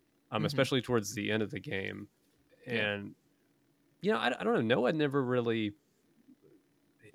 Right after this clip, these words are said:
Speaker 1: as a character, never really stuck with me. It, it, he almost felt like a silent protagonist for me at times, even though he, you know, definitely wasn't
Speaker 2: Interesting.
Speaker 1: silent. But the other characters I just thought had more, more personality, and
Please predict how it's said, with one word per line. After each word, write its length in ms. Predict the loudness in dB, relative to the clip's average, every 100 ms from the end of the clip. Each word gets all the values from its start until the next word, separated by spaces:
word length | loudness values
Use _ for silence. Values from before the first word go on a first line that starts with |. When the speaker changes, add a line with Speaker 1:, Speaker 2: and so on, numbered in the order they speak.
| _ -4
Speaker 1:
as 120 | -4
a 60 |
character, 420 | -4 2 2 2 -2
never 200 | -2 0
really 160 | -2
stuck 320 | -4 -8 -6 -6
with 140 | -4
me. 220 | -2 -2 -4
It, 340 | -8 -10 -14
it, 40 | -14
he 340 | -14 -12 -8 -2
almost 400 | 2 2 0 -2
felt 160 | -2
like 140 | -2 -4
a 80 |
silent 340 | -4 -4 -4 -6
protagonist 680 | -4 -2 -2 -4 -6 -8 _ _
for 100 | -6
me 180 | -2 -2
at 120 | -2
times, 360 | -4 -4 -2 -2
even 140 | -2
though 100 | -2 -2
he, 60 | -6 _
you 100 | -4
know, 60 | 0
definitely 300 | 0 0 -4
wasn't 260 | -2 -4 -4
Speaker 2:
Interesting. 20 |
Speaker 1:
silent. 440 | 0 0 0 -4 _ _ -20 -20 -20 _
But 140 | 4
the 120 | 6 6
other 160 | 4
characters 300 | 2 0 2
I 40 | 0
just 120 | 0
thought 120 | -2
had 100 | -2
more, 140 | -6 _ -2
more 160 | -2
personality, 880 | 0 -4 -4 -4 0 0 2 0 -2
and 160 | -6